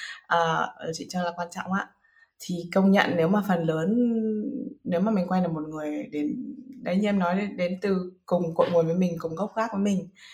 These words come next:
thì cũng đúng. Tức là chị có những cái mối quan hệ mà chị nghĩ là, à, nó, họ sẽ mãi mãi sẽ là như kiểu là, mình có thể dùng cái từ là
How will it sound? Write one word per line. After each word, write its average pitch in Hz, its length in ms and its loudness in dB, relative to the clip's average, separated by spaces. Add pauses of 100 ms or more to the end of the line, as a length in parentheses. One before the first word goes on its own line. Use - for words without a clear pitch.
(260)
thì 165 260 -8
cũng - 180 0
đúng. 190 260 4 (420)
Tức 247 140 4
là 190 220 2
chị 180 240 -8
có 190 260 4 (320)
những 226 300 -4
cái 208 140 -2
mối 202 160 2
quan 208 140 2
hệ 208 140 0
mà 175 200 -2
chị - 180 -8
nghĩ 185 200 -2
là, 185 400 -4 (440)
à, 180 120 -4 (420)
nó, 185 160 4 (100)
họ 220 180 2
sẽ 226 140 0
mãi 247 220 4
mãi 294 540 4 (120)
sẽ - 80 -4
là 262 160 0
như 208 160 2 (100)
kiểu 180 160 0
là, 165 380 -2 (400)
mình 180 100 0
có 185 100 0
thể 175 140 2
dùng 160 160 0
cái 165 160 -6
từ 180 200 4
là 160 260 2